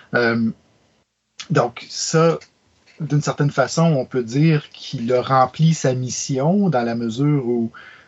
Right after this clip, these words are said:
euh, ces informations-là ont trouvé quand même une transmission, puis on,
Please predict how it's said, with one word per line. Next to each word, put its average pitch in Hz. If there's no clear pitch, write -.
euh, 107
ces -
informations-là 123
ont 156
trouvé 143
quand 123
même 139
une 123
transmission, 131
puis 113
on, 107